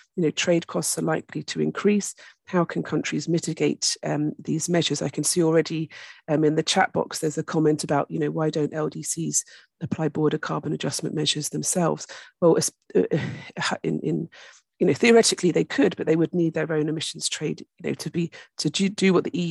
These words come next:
U is doing, they would also need their own emissions trading scheme, although that is just one way in which, which you can do it. But I think that,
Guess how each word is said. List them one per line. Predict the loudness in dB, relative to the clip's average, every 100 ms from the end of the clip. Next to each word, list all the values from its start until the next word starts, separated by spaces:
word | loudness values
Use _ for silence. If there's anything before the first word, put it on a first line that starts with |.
| 2
U |
is | 2 2
doing, | 0 0
they | -2
would | -2
also | -4 -2 -4
need | -2 -4
their | -4 -6 -2
own | -2 -4
emissions | -4 -6 -4 -2
trading | -2 -2 -6 -4
scheme, | -4 -2 -2
although | 0 0
that | 0 0
is | -2
just | -4 -6 0
one | 4 4
way | 4 0 -4 -18 -20 -16 -2
in | 2
which, | 2 0 -2
which | -2 -2 -2
you |
can | -2 -2
do | 4 4
it. | 4 0 -12 -14 -18 -20 -2
But | 0
I |
think | 4 2 4
that, | 2 0